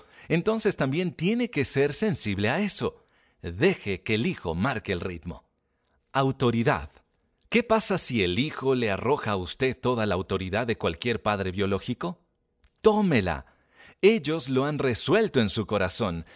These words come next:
Gloria a Dios por ese regalo. Pero si le miran como diciendo, "¿Quién eres tú? No eres mi mamá.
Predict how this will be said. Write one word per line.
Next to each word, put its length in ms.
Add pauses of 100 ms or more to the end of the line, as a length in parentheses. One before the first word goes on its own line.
(160)
Gloria 500
a 20
Dios 260
por 200
ese 200
regalo. 680 (480)
Pero 220
si 200
le 140
miran 480
como 260
diciendo, 600 (260)
"¿Quién 260
eres 300
tú? 340 (440)
No 260
eres 300
mi 140
mamá. 400